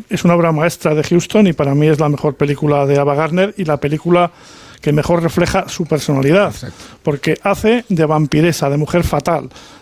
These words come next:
Speaker 1: En esa, en esa escena que habéis reproducido aparece con sus dos amantes brasileños, que son muchísimo más jóvenes. Recuerdo una escena que están en la playa, llena de sensualidad. Eh, ella aparece como una mujer,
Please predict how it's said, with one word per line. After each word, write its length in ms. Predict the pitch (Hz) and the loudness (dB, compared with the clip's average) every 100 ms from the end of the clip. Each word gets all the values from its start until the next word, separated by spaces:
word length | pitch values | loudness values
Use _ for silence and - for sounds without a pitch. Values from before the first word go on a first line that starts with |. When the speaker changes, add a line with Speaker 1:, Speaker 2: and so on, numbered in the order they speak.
| _ | _
Speaker 1:
En 120 | 147 143 | -2 -2
esa, 460 | 139 151 151 156 151 - - - | 0 0 2 0 -4 -12 -20 -4
en 140 | 156 151 | 0 0
esa 400 | 143 156 156 156 | 0 0 0 0
escena 420 | - 185 165 156 | 0 0 0 -2
que 100 | - | -6
habéis 220 | 151 160 | -6 -2
reproducido 580 | 156 147 156 147 - 165 | -2 0 0 0 2 2
aparece 320 | 170 160 156 | 2 0 0
con 100 | 156 | -2
sus 160 | 156 165 | -2 -2
dos 160 | 160 160 | -2 0
amantes 420 | 160 165 156 143 | 2 2 0 0
brasileños, 680 | 151 - 143 160 180 185 - | -2 -2 0 2 4 2 -2
que 120 | 139 | -6
son 200 | 170 165 | 0 0
muchísimo 340 | 160 139 160 | 0 0 2
más 180 | 147 135 | 2 0
jóvenes. 480 | 180 156 160 175 - - - - | 0 2 2 0 -2 -10 -14 -8
Recuerdo 320 | 135 165 156 | -4 0 2
una 120 | 160 | 2
escena 260 | 139 160 143 | 2 0 -2
que 40 | |
están 200 | 139 147 | -2 0
en 80 | 147 | 2
la 80 | 139 | 2
playa, 420 | 151 160 160 180 - - - - - | 2 2 2 0 -4 -20 -20 -20 -6
llena 200 | 156 147 | 0 2
de 80 | 151 | 2
sensualidad. 600 | 139 151 156 147 156 185 - _ _ - _ - - - - - | 2 0 0 0 2 0 -2 _ _ -20 _ -20 -20 -20 -10 -6
Eh, 140 | 151 | -4
ella 340 | 220 196 196 185 | 0 2 2 0
aparece 360 | 180 165 170 165 | 0 0 0 0
como 180 | 175 | 0
una 120 | 175 170 | 2 2
mujer, 460 | 147 175 175 170 | 0 2 2 0